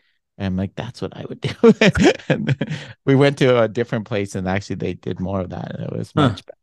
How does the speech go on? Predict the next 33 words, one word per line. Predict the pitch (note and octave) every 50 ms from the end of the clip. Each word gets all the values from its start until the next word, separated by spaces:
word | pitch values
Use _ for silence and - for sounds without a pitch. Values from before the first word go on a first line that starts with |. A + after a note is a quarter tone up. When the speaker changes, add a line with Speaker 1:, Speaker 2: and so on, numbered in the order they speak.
| _ _ _ _ _ _ _ _ _ _ _ -
Speaker 1:
Um, | F#2+ F2+ F2 F2 F2 F2
I | F2
Speaker 2:
Yeah, | G3 G#3 F#3+
and | E3
Speaker 1:
still | D3+ D#3
Speaker 2:
maybe | D#3 C3+
Speaker 1:
have, | C#3+
Speaker 2:
they | C3+
Speaker 1:
I | C#3+
Speaker 2:
could | C3+ - D3
just, | C#3 F#3+ G3 F3
Speaker 1:
still | E3+ D3+
Speaker 2:
like, | C3+ -
Speaker 1:
haven't | D#3+ D#3
made | D#3 D3+ D3+ D#3
anything | D3+ C#3 C#3 - D#3 C#3 C#3+
Speaker 2:
and | C#3+
then | D3 C#3+
Speaker 1:
really | D3 D3
Speaker 2:
they | D3 C#3+
could | D3 C#3
say, | - E3+ D#3
Speaker 1:
nice. | C#3 C#3+
Speaker 2:
"Rob, | E3 F#3+ G3+ E3 B2
what | A#2 C#3+ D#3
if | F3+ F3 - -
you | F3 D3+ D3
used | D3 D3+ D#3 D#3 D3 C#3 - -
your | C3 B2
fingers | - - D#3 D3+ D3 C#3 B2+
in | C3+ B2
this | B2+ D#3 G3+ G#3 - -
way | A#2+ G#2+ G2 G2 G2 G2+ -